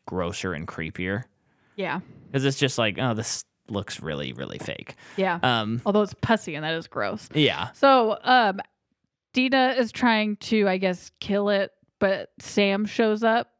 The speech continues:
Speaker 2: 'cause she got out, and remember, she's still possessed.
Speaker 1: Yeah.
Speaker 2: And the good also shows up.
Speaker 1: Yeah.
Speaker 2: And they start fighting.
Speaker 1: And then basically Sarah Fear kind of comes out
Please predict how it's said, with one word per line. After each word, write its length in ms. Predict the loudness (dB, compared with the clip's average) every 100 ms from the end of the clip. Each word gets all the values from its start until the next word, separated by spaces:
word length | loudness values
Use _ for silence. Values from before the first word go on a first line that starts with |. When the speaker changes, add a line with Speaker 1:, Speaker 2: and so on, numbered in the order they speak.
| -4
Speaker 2:
'cause 140 | -4
she 140 | 0 0
got 180 | 2 2
out, 320 | 2 0 0
and 100 | -2
remember, 240 | -2 -4
she's 200 | -6 -8
still 200 | -4 -4
possessed. 720 | -4 -6 -4 -4 -6 -10 -20 -20 _ -8
Speaker 1:
Yeah. 220 | -6 -6 -16 _ -4
Speaker 2:
And 140 | 0
the 100 | 0
good 400 | -2 2 4 4
also 300 | 2 0 -6
shows 340 | -6 -6 -6 -6
up. 340 | -6 -6 _ _ _ _ _ _ -6
Speaker 1:
Yeah. 260 | -4 -4 -4
Speaker 2:
And 160 | -2
they 140 | 0 -2
start 280 | -4 -6 -4
fighting. 500 | -6 -4 -6 -8 -8 -12 _ _ _ _
Speaker 1:
And 180 | 2 4
then 160 | 2 4
basically 480 | 2 2 -2 0 0
Sarah 460 | 0 0 2 0
Fear 340 | -2 -4 -2 -4
kind 200 | -4 -6
of 160 | -6
comes 480 | -12 -2 0 0 -2 2
out 440 | 4 4 0 -8